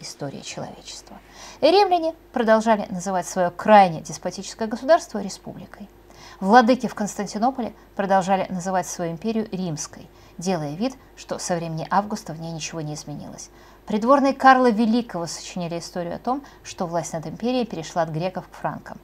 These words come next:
а во время Крымской войны Фольмирауэр сочинил никогда не существовавшую Византию. Всегда, как мы видим, это была вещь крайне токсичная,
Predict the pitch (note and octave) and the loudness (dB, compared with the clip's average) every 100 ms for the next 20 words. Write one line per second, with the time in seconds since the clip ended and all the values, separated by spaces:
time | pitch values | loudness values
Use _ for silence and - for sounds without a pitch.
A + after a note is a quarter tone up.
0 | - - - - F#3+ - F3 F3 F3+ D#3 | -20 -20 -10 2 4 4 0 -2 -4 -4
1 | D3+ - D#3 - E3 E3 F#3+ D4 C#4+ - | -6 -8 -10 -10 -12 -8 -4 -4 -6 -18
2 | - F#3 D#3+ D#3 E3 A3+ A3 G#3+ - - | -6 -4 -4 -2 2 2 2 -6 -12 -20
3 | - - - F#3+ G#3+ - G#3+ A3 F3+ E3 | -16 -12 -8 -4 -4 0 0 0 -2 0
4 | F3 F#3 F#3 D#3+ E3 - - D3 C#3+ E3 | 0 0 -2 -10 -12 -14 -10 -6 -4 -4
5 | - D#3+ D#3 D#3 D3+ - - - - - | -6 -10 -10 -10 -12 -14 -18 -20 -20 -20
6 | - - - - - A3+ G#3+ A#3+ A3+ F#3+ | -20 -20 -20 -16 0 0 0 -2 2 2
7 | G#3+ G3+ G3 C#4+ C#4+ C4 B3+ G#3+ F3+ G3+ | 0 -6 -4 -4 -2 -4 -6 -8 -4 -2
8 | F#3+ F3 E3+ - F3 D3 - - - D#3+ | -4 -6 -10 -6 -6 -6 -10 -12 -12 -14
9 | - D#4 | -12 -14